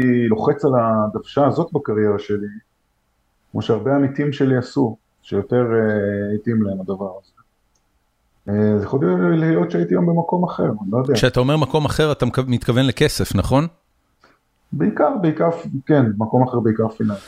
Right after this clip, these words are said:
Speaker 2: זאת אומרת, הדרך לעשות הרבה כסף, ל-, לדעתך, עוברת דרך ויתורים מוסריים על עקרונות.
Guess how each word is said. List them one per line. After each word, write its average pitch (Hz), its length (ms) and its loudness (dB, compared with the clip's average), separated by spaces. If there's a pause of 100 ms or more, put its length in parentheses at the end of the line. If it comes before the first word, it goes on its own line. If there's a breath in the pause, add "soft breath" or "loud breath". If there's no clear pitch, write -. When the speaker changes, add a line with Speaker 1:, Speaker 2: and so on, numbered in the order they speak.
(220 loud breath)
Speaker 2:
זאת - 100 -8
אומרת, 170 340 0
הדרך 170 500 0
לעשות 165 380 0
הרבה 127 240 0
כסף, 151 540 -2 (140)
ל-, 117 160 4 (120)
לדעתך, 120 600 0
עוברת 135 440 0
דרך 131 360 0
ויתורים 123 480 0
מוסריים 135 640 2
על 113 120 2
עקרונות. 107 680 0